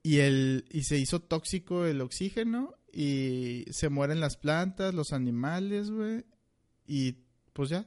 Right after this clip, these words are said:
nos fuimos a la mierda, güey. Se me hizo algo muy realista que realmente nos pudiera pasar en los siguientes cincuenta años, güey. Eh, no sé, me puso como que a pensar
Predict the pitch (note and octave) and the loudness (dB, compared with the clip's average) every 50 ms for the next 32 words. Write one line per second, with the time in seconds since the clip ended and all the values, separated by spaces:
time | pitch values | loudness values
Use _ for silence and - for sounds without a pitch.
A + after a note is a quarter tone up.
0 | - - E3 D3 - D#3+ D#3 D#3 E3 - F3+ E3+ D#3 D3 C#3 C3+ B2+ B2 B2 - | -8 -8 -8 -6 -4 -4 -4 -4 -4 -2 -2 -2 -2 -2 -2 -2 -4 -4 -6 -10
1 | - - - - _ _ _ _ _ _ _ - - D#3 D3+ D#3 D3+ - F#3 F#3 | -12 -14 -18 -20 _ _ _ _ _ _ _ -2 0 2 2 2 2 2 2 2
2 | G3+ A3 G#3+ G3+ G3+ G3 G3 F#3+ G3+ G3+ G3+ G3+ F3+ D#3+ E3 E3+ - - - F#3+ | 2 2 2 4 4 4 6 6 6 6 6 6 4 2 0 -2 -4 -4 -2 -2
3 | F#3+ G3+ G3+ G3+ E3+ D3 C#3 C#3 C3+ C3 C#3 D3+ D#3 D#3 E3 D#3 - - F3 F3+ | -2 -2 -2 0 0 0 2 2 0 0 0 0 -2 -2 -2 -2 -2 -2 0 0
4 | F3 D#3+ D3+ C3+ A#2+ A2 G#2 - - - _ _ _ _ _ _ - _ _ _ | 2 2 2 0 0 -2 -4 -8 -12 -16 _ _ _ _ _ _ -20 _ _ _
5 | _ C#3 C#3 C3 - - C#3+ C3+ C3 B2+ B2+ C3 D3 D#3 E3 - - D#3+ C#3 - | _ 0 0 0 0 0 0 2 2 4 2 2 2 0 0 0 0 -2 0 0
6 | C#3 B2 B2 C3+ D3+ D#3 D#3 D3 C#3+ C#3 - C#3+ B2 B2 A#2+ A#2+ - D3+ D3+ - | 0 0 2 2 2 2 2 0 0 -2 -2 -2 -2 0 -2 -2 -2 -4 -2 -2
7 | D3+ B2+ - - A#2+ A#2+ A2+ - B2 A2+ B2+ D#3 D#3 - - - - - - - | -2 -2 -2 -2 -4 -2 -2 -4 -4 -4 -4 -4 -4 -6 -8 -12 -16 -18 -20 -20
8 | _ _ _ _ _ _ _ _ _ _ _ _ _ _ _ _ _ _ _ - | _ _ _ _ _ _ _ _ _ _ _ _ _ _ _ _ _ _ _ -10
9 | B2+ B2 A#2+ - - G1+ - - _ _ - C3+ C3+ C#3 D3+ C#3 C#3 B2+ - - | -8 -8 -8 -8 -10 -12 -16 -20 _ _ -6 -4 -2 -2 0 -2 -2 -2 -4 -6
10 | C3 - D#3+ - F3 E3+ D#3 D3+ D#3 C#3 - - B2 B2 - B2+ C#3 D#3 G3+ - | -6 -8 -6 -4 -2 -2 -2 0 -2 -2 -2 -4 -6 -4 -2 -2 -2 -4 -6 -10